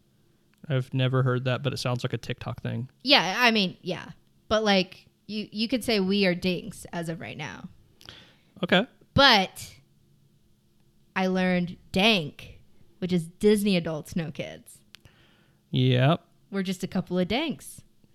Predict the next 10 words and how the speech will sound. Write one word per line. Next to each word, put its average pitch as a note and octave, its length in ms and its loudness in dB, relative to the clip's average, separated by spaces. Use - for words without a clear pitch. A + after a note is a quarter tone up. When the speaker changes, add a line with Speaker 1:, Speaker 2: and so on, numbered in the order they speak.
Speaker 1:
Well, C#3+ 340 6
I'm D#3+ 160 4
a D#3+ 40 6
dink, C3 360 4
you're C3+ 120 4
a B2+ 60 4
dank. B2 380 0
Speaker 2:
<laughs> - 0 -
Oh E4+ 300 -6
my C4 100 -6